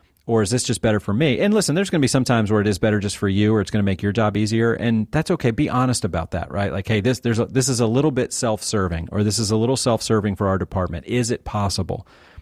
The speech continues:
that we could maybe make some tweaks? Because down the line here, when we get that paper, or we get that packet, or we get that info,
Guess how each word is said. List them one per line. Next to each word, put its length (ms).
that 120
we 100
could 160
maybe 200
make 220
some 180
tweaks? 380
Because 300
down 240
the 80
line 260
here, 260
when 200
we 100
get 200
that 180
paper, 300
or 60
we 120
get 160
that 180
packet, 400
or 160
we 140
get 160
that 160
info, 440